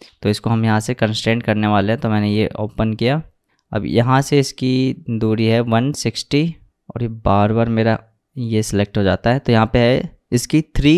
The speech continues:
एटी फ़ाइव, इसकी क्या है, टॉप से मार्जिन है, तो मैं यहाँ पे इसको थ्री एटी फ़ाइव ही करने वाला हूँ।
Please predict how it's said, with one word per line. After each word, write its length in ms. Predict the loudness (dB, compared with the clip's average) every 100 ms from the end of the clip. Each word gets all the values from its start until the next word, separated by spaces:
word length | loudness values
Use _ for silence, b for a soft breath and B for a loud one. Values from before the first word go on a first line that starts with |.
| 2 -6 _ _
एटी 300 | -2 0 2
फ़ाइव, 280 | 2 4 4
इसकी 280 | 2 -4 -6
क्या 140 | 0
है, 100 | 0 -2 2
टॉप 200 | 2 2
से 220 | -2 -2
मार्जिन 520 | 0 2 4 2 -2
है, 140 | -4 -10 b b b
तो 60 | -2
मैं 120 | 2
यहाँ 160 | 2 2
पे 80 | 0
इसको 200 | 2 -2
थ्री 280 | 0 2 4
एटी 200 | 4 2
फ़ाइव 280 | 0 2 2
ही 60 |
करने 260 | 0 -2 0
वाला 240 | 0 0
हूँ। 140 | -2